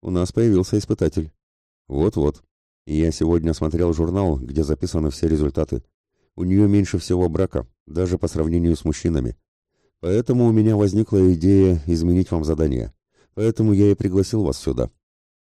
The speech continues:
Корабли у вас одинаковые. Что, если совершить не одну, а две стыковки? Как вы к этому отнесётесь?» «Но ни я, ни она ни разу в космосе не были. Реальных стыковок у нас не было», — ответил Быковский.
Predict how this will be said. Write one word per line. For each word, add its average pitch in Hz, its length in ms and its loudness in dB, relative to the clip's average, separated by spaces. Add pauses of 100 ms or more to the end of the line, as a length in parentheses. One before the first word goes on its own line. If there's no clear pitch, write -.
Корабли 82 360 0
у 101 160 4
вас 90 300 -2
одинаковые. 76 840 -2 (280)
Что, - 300 -6
если 113 200 -4
совершить 90 520 -2
не 82 80 -2
одну, 82 400 -2 (180)
а 101 140 -12
две 90 180 -2
стыковки? - 500 -6 (640)
Как 139 180 -6
вы 85 80 2
к - 80 -6
этому 71 260 -2
отнесётесь?» 64 540 -6 (880)
«Но 82 240 0
ни 78 120 0
я, 80 480 0
ни 69 120 -2
она 76 360 -2
ни 67 120 -6
разу 80 300 -2
в - 60 -14
космосе 78 380 -6
не 80 140 -4
были. 71 320 -4 (220)
Реальных 76 440 -2
стыковок - 640 -6
у 71 60 -12
нас 76 240 -4
не 82 120 -2
было», — 82 260 -2 (460)
ответил 65 380 -6
Быковский. - 500 -6